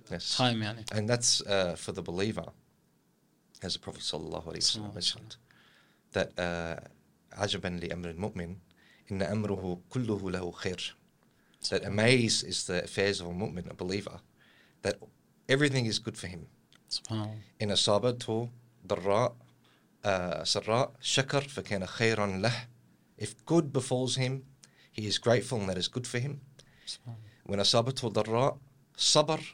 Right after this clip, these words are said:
Speaker 1: فكان خيرا له. And if hardship befalls him, he's patient and that is good for him.
Speaker 2: No.
Speaker 1: And this is only for the believer, subhanAllah.
Speaker 2: SubhanAllah.
Speaker 1: So, subhanAllah, uh, uh, one amazing thing is that living here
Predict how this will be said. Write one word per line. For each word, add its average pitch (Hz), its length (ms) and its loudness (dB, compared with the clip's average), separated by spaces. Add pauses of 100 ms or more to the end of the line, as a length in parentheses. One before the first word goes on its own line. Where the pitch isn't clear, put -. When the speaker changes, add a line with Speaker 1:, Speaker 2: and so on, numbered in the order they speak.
(120)
Speaker 1:
فكان 98 340 -2
خيرا 90 440 -4
له. 87 80 -10 (260)
And 95 240 -4 (140)
if - 160 -6
hardship 127 520 0
befalls 98 380 -6
him, 95 220 -6 (400)
he's - 120 -6
patient 113 440 0
and 92 100 -6
that 87 80 -6
is 85 80 -4
good - 180 -12
for - 120 -16
him. - 100 -12 (260)
Speaker 2:
No. 110 240 -2 (400)
Speaker 1:
And 98 140 -4
this 117 140 4
is 107 180 0
only 147 380 2
for 131 140 -4
the 101 120 -2
believer, 92 360 -4 (120)
subhanAllah. - 480 -4
Speaker 2:
SubhanAllah. 107 340 -6 (460)
Speaker 1:
So, 98 300 0 (160)
subhanAllah, 117 600 4 (220)
uh, - 460 -12
uh, 90 220 0
one 107 420 0
amazing 104 500 2
thing 78 300 -12 (640)
is 95 180 -6
that 95 160 -2
living 117 300 0
here 87 360 -2